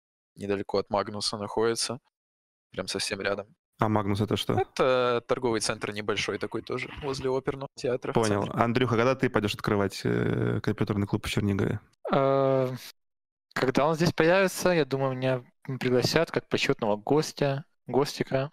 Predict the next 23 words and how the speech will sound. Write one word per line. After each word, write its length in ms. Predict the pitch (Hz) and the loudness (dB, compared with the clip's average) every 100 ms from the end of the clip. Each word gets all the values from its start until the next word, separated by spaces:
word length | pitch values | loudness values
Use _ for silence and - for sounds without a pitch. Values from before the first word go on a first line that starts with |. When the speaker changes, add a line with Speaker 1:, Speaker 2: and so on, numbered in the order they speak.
| _ - | _ -8
Speaker 2:
<laughs> 280 | - - | -4 -2
Speaker 3:
Э, 760 | 131 127 123 123 120 120 117 113 | 2 2 2 2 2 2 2 2
Speaker 1:
Гостя, 300 | 113 120 - | 2 0 -4
гостик. 380 | 127 120 - - | -4 -6 -6 -2
Speaker 2:
Почетный 540 | 185 - 180 180 165 | 0 2 2 2 0
гостик. 580 | 131 147 131 - 131 - - - - - - | 2 2 0 -2 -2 -2 -10 -12 -16 -12 -8
Speaker 3:
Да, 480 | 127 139 160 160 147 135 | 0 2 4 2 -2 0
рассчитываю 460 | 139 127 - 143 | 2 2 2 2
на 60 | 135 | 4
приглашение. 800 | 127 127 123 - 180 170 160 160 - _ _ - | 4 4 4 2 2 4 2 0 -6 _ _ -6
Кто 220 | - 131 | 0 2
хочет, 380 | - 143 127 113 | 4 4 2 2
инвестируйте. 760 | 113 - 175 160 147 139 135 | 0 2 4 4 4 4 4
Чернигов 500 | - 127 127 127 127 | 4 2 2 2 2
Сити. 640 | - 156 - 139 131 143 - - | 2 0 2 2 2 0 -10 -4
Э, 640 | 127 120 117 113 113 113 - | 0 2 4 4 2 0 -2
для, 300 | 123 156 - - _ | -4 -2 -4 -8 _
время 300 | 127 131 123 | 0 2 2
возможностей 560 | 117 123 151 143 - 135 | 2 2 2 2 2 2
здесь 260 | 135 131 | 4 2
для 120 | - 131 | 2 2
компьютерных 460 | 123 131 127 120 | 4 4 2 0
клубов. 480 | - 123 120 123 - | 2 2 2 -2 -8